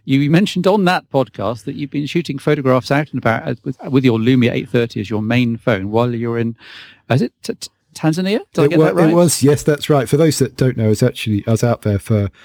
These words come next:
Speaker 2: my sister's wedding, and it was absolutely fantastic.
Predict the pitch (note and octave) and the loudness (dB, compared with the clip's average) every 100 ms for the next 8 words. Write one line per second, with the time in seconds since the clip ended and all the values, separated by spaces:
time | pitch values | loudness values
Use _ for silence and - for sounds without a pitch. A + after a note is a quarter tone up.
0 | - _ - A#2+ A2 C3 - G#2 A2 G#2+ | -20 _ -2 0 2 0 -2 -2 0 0
1 | G2 F#2+ G2+ B2 - - A2+ G#2+ A#2+ A2 | 0 -2 -2 -2 -2 -2 -2 0 0 0
2 | - B2 - A2 - | 2 0 0 -4 -6